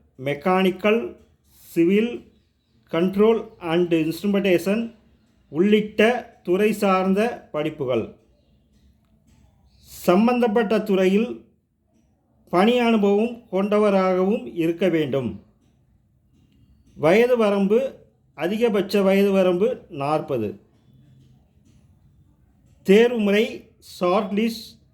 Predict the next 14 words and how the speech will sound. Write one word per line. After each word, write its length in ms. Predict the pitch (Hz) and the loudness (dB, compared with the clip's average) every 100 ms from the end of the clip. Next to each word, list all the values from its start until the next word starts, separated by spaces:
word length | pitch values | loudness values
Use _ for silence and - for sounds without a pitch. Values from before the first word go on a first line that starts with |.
| _ _ _ - | _ _ _ -8
நேர்காணல். 720 | 143 180 160 147 139 104 - - _ _ _ _ _ _ _ | 0 2 2 -2 -2 -4 -6 -16 _ _ _ _ _ _ _
மேலும் 540 | 139 180 208 220 233 - - _ _ | -2 2 2 0 -4 -12 -20 _ _
வேலை, 760 | 117 165 208 208 214 226 - - _ _ _ _ _ - | -4 0 2 2 2 -2 -8 -20 _ _ _ _ _ -8
வயது, 800 | 135 165 208 196 190 220 226 - - - - - - | -2 0 2 2 2 0 -4 -12 -20 -20 -20 -20 -8
கல்வி 300 | 160 170 220 | 0 2 2
தகுதி 600 | 220 196 196 202 208 - - - - - - - - - - - - | 0 2 2 2 -2 -8 -16 -20 -20 -20 -20 -20 -20 -20 -20 -20 -2
போன்ற 460 | 175 185 185 180 170 | 2 4 4 4 2
அனைத்து 640 | 170 208 226 - - 247 | 0 0 -2 -4 -14 -10
தகவல்களையும் 880 | 214 180 175 202 175 165 185 220 233 - _ | -4 -2 -2 0 2 2 2 0 -6 -14 _
இணையத்தில் 1000 | 143 135 170 220 226 208 196 202 226 - - _ _ - | -14 -4 -2 0 0 -2 -2 -2 -2 -10 -20 _ _ -16
முழுமையாக 840 | 131 160 208 220 208 196 180 226 | -4 2 4 4 2 2 2 0
தெரிந்து 560 | - - 175 180 220 214 | -4 -4 -2 0 0 0
கொண்டு 300 | 180 165 220 | 0 0 0
விண்ணப்பிக்கவும். 800 | 175 165 170 170 - 156 208 | 2 0 0 -4 -4 -4 -4